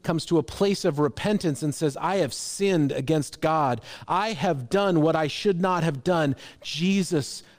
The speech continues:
I need your forgiveness and your mercy and your cleansing," and Jesus says, "Yes,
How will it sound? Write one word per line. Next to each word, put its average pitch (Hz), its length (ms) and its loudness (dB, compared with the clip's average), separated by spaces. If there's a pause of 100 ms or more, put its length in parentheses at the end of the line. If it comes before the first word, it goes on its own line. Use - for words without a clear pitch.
(100)
I 160 280 -2 (540)
need 185 380 2
your 175 220 4
forgiveness 160 840 0
and 151 100 0
your 143 140 2
mercy 156 560 0
and 147 120 -2
your 143 140 2
cleansing," 160 640 0
and 143 160 2
Jesus 156 500 0
says, 120 320 -2
"Yes, 117 720 -2